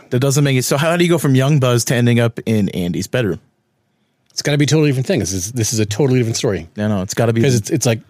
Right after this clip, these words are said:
Speaker 2: if Buzz was real, this is
Speaker 1: If
Speaker 2: what his
Speaker 1: Buzz
Speaker 2: story
Speaker 1: was
Speaker 2: would
Speaker 1: real,
Speaker 2: be.
Speaker 1: here's, here's how he became Space Command. Yeah,
Speaker 2: Which
Speaker 1: okay,
Speaker 2: is,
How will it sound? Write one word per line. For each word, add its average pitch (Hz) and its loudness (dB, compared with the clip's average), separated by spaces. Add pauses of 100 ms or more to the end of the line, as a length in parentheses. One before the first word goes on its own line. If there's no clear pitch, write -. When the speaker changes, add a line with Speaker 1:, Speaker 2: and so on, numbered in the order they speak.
(100)
Speaker 2:
if 135 -4
Buzz 110 0
was 92 0
real, 101 0
this 98 -4
is 98 -2
Speaker 1:
If 92 0
Speaker 2:
what 92 0
his 107 2
Speaker 1:
Buzz 127 0
Speaker 2:
story 123 0
Speaker 1:
was 120 0
Speaker 2:
would 113 0
Speaker 1:
real, 120 2
Speaker 2:
be. 110 0
Speaker 1:
here's, 110 0
here's 90 -10
how 76 -6
he 76 -6
became - -10
Space - -6
Command. - -14 (160)
Yeah, 104 0
Speaker 2:
Which 87 -2
Speaker 1:
okay, 131 2
Speaker 2:
is, 120 0